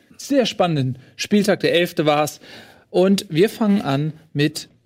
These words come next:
Borussia Dortmund. Das hat zwei Gründe. Zum einen haben sie sich das verdient als Herbstmeister. Sie stehen ganz oben, sie dürfen als erstes behandelt werden. Zum einen haben wir hier Nico.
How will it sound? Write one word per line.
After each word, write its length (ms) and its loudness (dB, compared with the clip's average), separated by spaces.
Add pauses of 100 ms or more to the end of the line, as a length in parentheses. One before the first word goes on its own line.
(220)
Borussia 280 0
Dortmund. 380 0
Das 120 -4
hat 120 -4
zwei 240 0
Gründe. 220 0
Zum 180 -6
einen 260 -4
haben 160 -4
sie 60 -4
sich 100 -6
das 140 -4
verdient 360 -2
als 160 -8
Herbstmeister. 600 0
Sie 100 -4
stehen 160 0
ganz 160 2
oben, 220 0
sie 100 -2
dürfen 300 -2
als 120 -6
erstes 300 -8
behandelt 320 -4
werden. 140 0
Zum 160 -6
einen 180 0
haben 160 -2
wir 60 -4
hier 100 -4
Nico. 380 -4